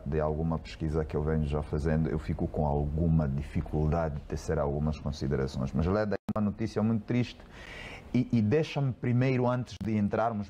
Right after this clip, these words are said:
mesmo para essa situação, parabenizar a Seleção Nacional. Eh, da, nós somos vinte anos depois campeões, eh, da cosafa e penso que uma nação do desporto, esse é um sinal muito interessante.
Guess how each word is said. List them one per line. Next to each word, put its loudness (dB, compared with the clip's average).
mesmo -4
para -2
essa -2
situação, -2
parabenizar 0
a 0
Seleção -2
Nacional. 0
Eh, 0
da, 0
nós 2
somos 0
vinte 2
anos 0
depois -2
campeões, -4
eh, 4
da 0
cosafa -2
e 0
penso -2
que -4
uma 4
nação 0
do 2
desporto, -2
esse -8
é -2
um -2
sinal -2
muito 0
interessante. -4